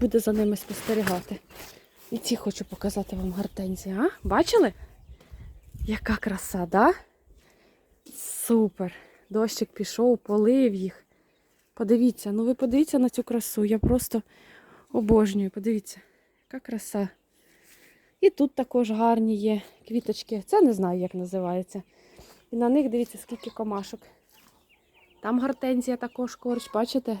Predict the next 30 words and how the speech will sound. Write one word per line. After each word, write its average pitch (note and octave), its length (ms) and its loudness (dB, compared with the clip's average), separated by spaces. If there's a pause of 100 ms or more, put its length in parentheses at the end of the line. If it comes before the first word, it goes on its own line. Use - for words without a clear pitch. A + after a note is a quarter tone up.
лілійка A#3 560 0
там B3 160 -2
є. B3 240 0 (1300)
Яблунька A#3 560 2
дуже-дуже A3+ 600 2
така A3+ 300 -2
вона A3 320 4 (1040)
рясна. A3+ 600 0 (360)
Це - 120 -4
також, D4+ 320 4
я A#3+ 60 -2
так - 180 -6
розумію, G#3+ 380 -4
гортензія, B3+ 560 0
да, G#3+ 160 4
тільки A3+ 240 -2
якась B3 340 -2
інша. G#3+ 400 -2 (800)
І G#3 60 -8
дивіться, G#3+ 260 -2
яка G3+ 180 -8
лілія F#3+ 380 -2
гарна. F#3 420 -6 (560)
Оці C#4 280 0
ще A#3 140 0
скоро G#3+ 300 -2
заквітують. G3+ 720 0
Ой, D#4+ 200 6
буде C#4 240 2
гарно. A#3+ 600 0